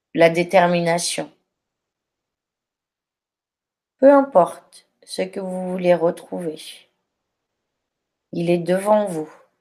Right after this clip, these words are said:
maintenant, en train de se faire purifier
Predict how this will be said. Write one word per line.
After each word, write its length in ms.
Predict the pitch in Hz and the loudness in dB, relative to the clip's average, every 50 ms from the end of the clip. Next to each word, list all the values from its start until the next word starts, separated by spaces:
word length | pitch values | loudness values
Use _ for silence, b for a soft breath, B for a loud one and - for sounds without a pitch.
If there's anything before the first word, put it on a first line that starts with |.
| _ _ _ _ _ _ _ _ _ _ _ _ _ _ _ - | _ _ _ _ _ _ _ _ _ _ _ _ _ _ _ -4
maintenant, 680 | 180 180 175 165 170 170 - 185 185 180 160 147 - - _ _ _ _ _ _ _ _ _ _ _ _ _ _ _ _ _ - | 0 2 2 2 2 0 -2 -2 -2 0 -2 -6 -8 -12 _ _ _ _ _ _ _ _ _ _ _ _ _ _ _ _ _ -4
en 160 | 170 180 185 | -4 -4 -2
train 240 | - - 214 220 220 | 0 2 2 2 2
de 80 | 214 | 0
se 160 | 214 - - | 0 -2 -4
faire 300 | 208 - - 208 - - | -2 0 2 2 2 0
purifier 640 | - - - 202 196 208 202 180 - - - 214 208 | -4 -6 -4 -4 -2 -4 -4 -6 -6 -4 -4 -4 -4